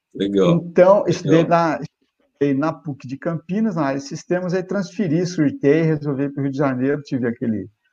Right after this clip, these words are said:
Speaker 2: né, um sonambulismo lá, fui pro... Então, o que acontece? Nós temos aqui um solo muito rico, no Brasil inteiro, tá? No Brasil inteiro, noventa e nove vírgula nove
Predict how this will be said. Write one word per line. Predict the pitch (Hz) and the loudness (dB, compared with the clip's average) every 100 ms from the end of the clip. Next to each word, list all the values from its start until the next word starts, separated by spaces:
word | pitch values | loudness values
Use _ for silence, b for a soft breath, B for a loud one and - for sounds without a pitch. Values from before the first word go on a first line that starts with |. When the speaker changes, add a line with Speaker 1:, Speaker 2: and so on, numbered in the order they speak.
| _ | _
Speaker 2:
né, | - 135 | 0 4
um | 139 | 4
sonambulismo | 123 - 123 123 113 110 127 127 | 2 0 0 2 2 4 2 0
lá, | 123 123 - | 0 0 -2
fui | - | -4
pro... | 156 160 B B - | -8 -10 B B 0
Então, | 170 - 247 | 2 4 4
o | |
que | 240 | 4
acontece? | 220 220 - 165 - 160 | 4 4 6 6 6 6
Nós | 185 175 | 4 6
temos | 226 226 196 | 4 6 6
aqui | 196 - 214 | 4 2 0
um | 202 - - _ _ - | 0 -4 -14 _ _ -8
solo | 120 107 - _ _ _ _ _ _ _ _ _ | -6 -6 -8 _ _ _ _ _ _ _ _ _
muito | 151 156 185 214 - | 0 4 4 2 0
rico, | 151 165 175 - 143 | 0 2 0 -2 -2
no | |
Brasil | 226 226 214 | 2 4 4
inteiro, | 294 - 170 139 101 - _ | 2 4 4 4 2 -6 _
tá? | 147 143 | 0 0
No | 143 _ _ _ _ _ _ 143 | -4 _ _ _ _ _ _ -2
Brasil | 135 175 | -2 -2
inteiro, | 185 151 156 185 185 143 113 - 110 | -4 2 2 2 0 -2 -6 -12 -10
noventa | 110 127 117 151 165 | -4 0 2 0 0
e | 151 | 2
nove | 143 147 | 4 4
vírgula | 135 147 135 | 2 2 2
nove | 127 131 | 4 2